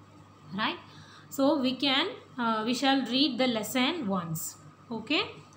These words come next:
And we shall read the important points from the lesson, and we will do some, uh, book back exercises, okay? And the remaining we will do in the next class. Okay, children? So you can read along with me.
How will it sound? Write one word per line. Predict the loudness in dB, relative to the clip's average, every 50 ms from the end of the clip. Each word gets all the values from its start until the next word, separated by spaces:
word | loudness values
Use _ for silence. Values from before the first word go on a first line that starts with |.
| -8 -4
And | -2 -2 -2 0 0
we | 0 0
shall | 0 2 2 2 2 2
read | 0 -2 -2 -2 -2
the | 0 0 0
important | 0 0 -2 -2 0 0 2 2 2 0 -2 -2 -2 -4 -6
points | -4 -4 -2 -2 -4 -6 -8 -8 -6
from | -4 -2 -2 -2
the | -2 -2
lesson, | -6 -8 -8 -8 -6 -4 -2 -2 -4 -4 -8 -14 -18 -18 -18 -18 -20 -12 -4 0
and | 0 2 2 2 0
we | 0 0 0
will | 2 0 0 0 2
do | 2 2 2 0 -2
some, | -4 -4 -2 2 4 4 4 2 -2 -8 -14 -18 -20 -20 -20 -14 -8
uh, | -4 -2 0 2 2 2 2 2 2
book | 2 2 0 2
back | 4 4 4 4 0
exercises, | -4 -6 -8 -8 -6 -4 -4 -4 -4 -6 -8 -10 -10 -12 -16 -20 -20 -20 -20 -20 -20 -20 -18 -12 -10
okay? | -8 -8 -4 0 0 0 0 -4 -8 -18 -20 -20 -14 -10 -6
And | -4 -2
the | 0 0
remaining | 2 2 2 4 4 4 2 2 0 0
we | 0 0 2
will | 2 2 2
do | 2 2 2 2 2
in | 0 0 0
the | 0 0 0 -2 -4 -6 -12 -18 -20 -16 -8 -6
next | -4 -4 -4 -6 -8 -10 -6
class. | -4 -4 -4 -4 -6 -8 -12 -16 -18 -20 -20 -20 -20 -20 -20 -20 -20 -20 -20 -20 -20 -20 -20 -14 -8
Okay, | -6 -6
children? | -4 -2 0 2 2 2 2 0 -4 -12 -16 -20 -20 -20 -20 -20 -10
So | -4 -2 0
you | 2 2 2
can | 2 2 4 4 2 2
read | 2 2 2 2 4
along | 2 2 2 2 2 0 0 0
with | -2 -2 -2 -2 -2
me. | -2 -2 -2 -2